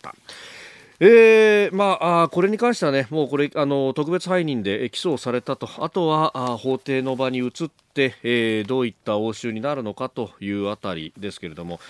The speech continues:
マネーロンダリングとかその辺も絡んで、これはちょっと国際的なね、えー、ニュースにもなりそうであります。えー、それから産経新聞一面はスリランカの、あの、お、同時多発テロについて、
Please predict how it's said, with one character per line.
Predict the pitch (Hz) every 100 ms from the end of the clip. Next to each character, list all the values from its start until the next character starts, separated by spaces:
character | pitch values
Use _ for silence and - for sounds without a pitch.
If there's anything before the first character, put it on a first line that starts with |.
| - 98
マ | 98
ネ | 107 110
ー |
ロ | 117
ン |
ダ | 101
リ | 90
ン | 87
グ | 82
と |
か | 82
そ | -
の | 113
辺 | 113 110
も |
絡 | - 120 139
ん | 139 104
で、 | 113 123
こ | -
れ | 110
は | 113
ち |
ょ | 131
っ |
と |
国 | - 104
際 | - 156
的 | 175
な | 180
ね、 | 185 196 - - -
え | 139 139 127 120 113 107 95 95
ー、 | -
ニ | 131
ュ | 104
ー |
ス | 92
に |
も | 117
な | 90 78
り |
そ | 76 - 73
う |
で | 107 - -
あ |
り | 85
ま | 76
す。 | - - - - -
え | 143
ー、 | 143
そ | 160
れ | 175
か | 160 180
ら | 170 165
産 | 202 214
経 | 240
新 | 254 233
聞 | 180
一 | 143 151
面 | 151
は | 143 -
ス | - 170
リ |
ラ | 208 214
ン |
カ | 175 147
の、 | 117 107 - _ 117
あ |
の、 | 110 104 104 101 -
お、 | 117 107 104 98 101 98 98
同 | 113 117
時 | 120
多 |
発 | 110 -
テ | 113
ロ | 90 - -
に | 110
つ | - 117
い | 95
て、 | 92